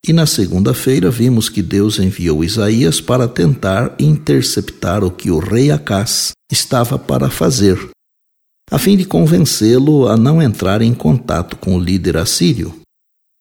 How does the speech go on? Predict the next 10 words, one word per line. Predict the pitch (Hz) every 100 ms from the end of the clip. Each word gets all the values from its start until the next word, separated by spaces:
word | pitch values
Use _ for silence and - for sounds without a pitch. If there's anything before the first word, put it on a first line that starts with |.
| -
A | 160
mensagem | - 151 165 160 156
de | 120
Deus | 101 110 -
resolvia | 131 135 123 92 120 190 107
a |
situação | - 80 - 78 65 - 71 67
aflitiva | - 69 - - - -
de | 57 -
Acaz. | - - - - -